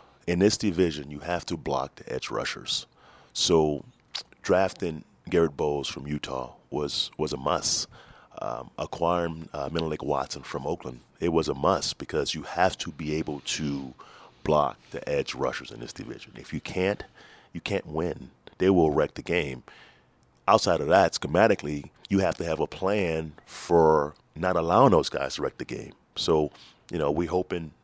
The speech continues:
obviously, Bowles is gonna be a great player and, and, and Watson, but, but to block Khalil Mack one-on-one every down, that's not smart, or Thompson. I mean, I mean,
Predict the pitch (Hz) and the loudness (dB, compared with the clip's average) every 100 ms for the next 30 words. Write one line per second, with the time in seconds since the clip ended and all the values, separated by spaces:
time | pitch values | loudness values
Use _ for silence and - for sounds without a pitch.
0 | _ 80 78 76 82 71 78 76 76 76 | _ -6 -6 -6 -8 2 4 4 0 -2
1 | 65 76 - 69 - 78 82 78 67 _ | -2 -6 -2 -4 -4 -6 -4 -6 -10 _
2 | 69 69 69 67 73 98 69 60 67 64 | -20 -16 -8 -2 -2 -2 -10 -6 -6 -6
3 | - - - - - _ - - 76 85 | -10 -20 -20 -20 -20 _ -2 0 0 4
4 | 90 - 78 73 71 80 76 76 71 71 | 4 2 -4 -4 0 0 0 0 0 0
5 | 76 80 67 62 73 78 69 67 69 - | 0 0 -2 -4 -4 -2 -2 -4 -6 -8
6 | - - - 76 76 58 - _ - - | -10 -10 -4 -2 -2 -4 -10 _ -20 -18
7 | - 76 71 69 71 67 | -10 -10 -10 -12 -12 -12